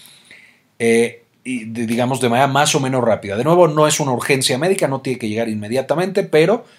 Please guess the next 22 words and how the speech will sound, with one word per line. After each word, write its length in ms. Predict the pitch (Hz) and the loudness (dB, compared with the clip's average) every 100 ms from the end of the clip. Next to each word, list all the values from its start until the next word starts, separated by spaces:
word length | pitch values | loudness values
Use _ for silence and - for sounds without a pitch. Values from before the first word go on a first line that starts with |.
| _ _ - | _ _ -8
eh, 200 | 113 104 | -6 -4
sí 240 | - 127 | -4 -2
puede 300 | 117 120 117 | 0 2 2
ser 260 | 113 123 120 | 0 -2 -2
muy 260 | 113 127 127 | -4 -2 0
bueno 320 | 131 151 139 | 0 2 0
ir 300 | 123 127 - - | -2 -4 -12 -16
con 160 | 98 | -12
un 160 | 101 98 | -12 -10
médico 340 | 98 104 95 | -10 -10 -10
para 160 | 85 87 | -12 -12
que 100 | 82 | -14
lo 120 | 82 | -16
revise. 340 | 78 78 - - - - - _ | -18 -18 -20 -20 -20 -20 -20 _
Y 280 | - 214 214 | 0 2 2
último 460 | 208 220 214 214 208 | 4 4 4 4 4
punto, 420 | 220 208 156 101 | 4 2 0 -2
vamos 380 | 131 156 190 180 | 0 0 0 -2
a 60 | 127 | -2
llamar 460 | 113 107 110 123 | -2 -4 -4 -2
a 60 | 139 | 0
urgencias 720 | 160 - 202 160 131 135 | 0 0 -2 -2 -4 -4